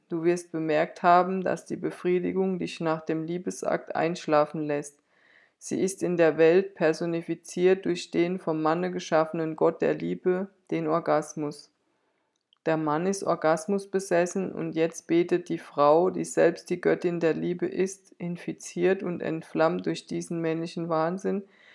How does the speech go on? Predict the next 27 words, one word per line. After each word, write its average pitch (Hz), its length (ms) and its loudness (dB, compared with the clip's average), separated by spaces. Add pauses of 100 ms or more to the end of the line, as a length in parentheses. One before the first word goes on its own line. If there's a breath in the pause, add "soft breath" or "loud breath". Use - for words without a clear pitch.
(260 soft breath)
den 160 160 -4
falschen 165 480 6
Gott 165 240 4
des 175 180 -6
Mannes 160 460 -2
an, 165 320 -2 (480 soft breath)
als - 280 -2
ob - 220 -2
der - 160 4
Orgasmus 180 640 2
ein 160 240 -2
Zeichen 165 540 0
der 165 120 2
Liebe 160 400 -4
wäre. 147 440 -2 (760)
Jedes 190 420 2
Tier 185 540 2
kann 160 240 -2
ohne 185 380 2
ein 156 180 -2
Zeichen 170 500 0
von 170 240 -4
Liebe 180 300 -4
zum 165 240 -6
Orgasmus 165 600 -2
gebracht - 480 -4
werden, 160 440 0